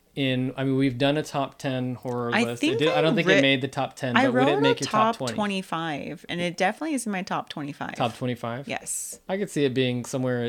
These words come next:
Speaker 1: yeah, in
Speaker 2: Yeah.
Speaker 1: the, it, it's up there, um, because it's such a classic.
Speaker 2: Yeah, and I
Speaker 1: It
Speaker 2: feel
Speaker 1: does
Speaker 2: like
Speaker 1: hold up.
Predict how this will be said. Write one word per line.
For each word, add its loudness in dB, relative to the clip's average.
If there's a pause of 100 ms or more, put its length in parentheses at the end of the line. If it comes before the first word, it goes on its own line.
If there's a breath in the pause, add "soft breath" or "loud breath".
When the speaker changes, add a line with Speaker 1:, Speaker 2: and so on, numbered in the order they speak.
Speaker 1:
yeah, -4 (180)
in -8
Speaker 2:
Yeah. -2
Speaker 1:
the, -6 (460)
it, -6 (140)
it's -6
up -2
there, -2 (120)
um, -4
because -2
it's -6
such -4
a -6
classic. -6
Speaker 2:
Yeah, -6
and -4
I -2
Speaker 1:
It -2
Speaker 2:
feel 4
Speaker 1:
does 4
Speaker 2:
like -14
Speaker 1:
hold 2
up. -2